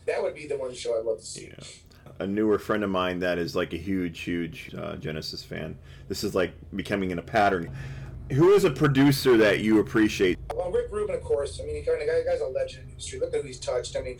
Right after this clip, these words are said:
Speaker 1: everyone from Johnny Cash to the Beastie Boys. You know, so that, I mean, you gotta give him props. Uh, I'm, I'm a huge fan of, yeah, oh God, he produced, uh, he produced Sacred Reich and Alice in Chains. Uh,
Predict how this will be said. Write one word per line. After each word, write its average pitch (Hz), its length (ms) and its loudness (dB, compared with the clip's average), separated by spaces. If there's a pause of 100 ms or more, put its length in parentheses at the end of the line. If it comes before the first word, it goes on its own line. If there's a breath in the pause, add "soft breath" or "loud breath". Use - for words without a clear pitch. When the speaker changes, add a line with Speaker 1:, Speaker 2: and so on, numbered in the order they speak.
(160)
Speaker 1:
everyone 147 300 -2
from 135 100 -14
Johnny 139 260 -2
Cash 131 300 -6
to - 60 -14
the - 60 -18
Beastie - 360 -12
Boys. - 380 -10 (320 loud breath)
You 127 100 -6
know, 123 120 -2
so 135 160 -4
that, 117 100 0
I - 20 -2
mean, 113 120 -4
you - 80 -4
gotta 123 140 -2
give 151 180 -6
him 147 160 -4
props. 131 400 -6
Uh, - 520 -16
I'm, 147 400 -4
I'm 151 80 -4
a - 40 -12
huge 277 300 -6
fan 190 460 -2
of, 147 440 -4 (920)
yeah, 165 360 -2
oh 143 320 -6
God, 135 260 -2
he 143 100 -10
produced, 160 680 -8
uh, 494 140 0
he 453 120 -10
produced - 360 -4
Sacred - 320 -2
Reich - 460 -4 (300 soft breath)
and 131 120 -4
Alice 170 340 -4
in - 80 -14
Chains. 143 720 -8 (380)
Uh, 131 40 -4